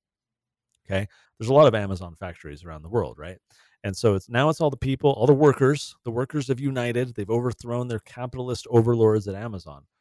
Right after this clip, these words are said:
So suddenly they're in charge. Do you think Amazon's gonna survive,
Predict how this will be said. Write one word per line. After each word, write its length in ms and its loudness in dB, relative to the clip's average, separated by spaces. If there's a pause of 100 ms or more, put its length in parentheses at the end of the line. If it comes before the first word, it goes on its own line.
(300)
So 160 -10
suddenly 360 2
they're 200 0
in 60 -4
charge. 400 -8
Do 100 -8
you 120 2
think 220 -2
Amazon's 560 0
gonna 160 -2
survive, 640 -6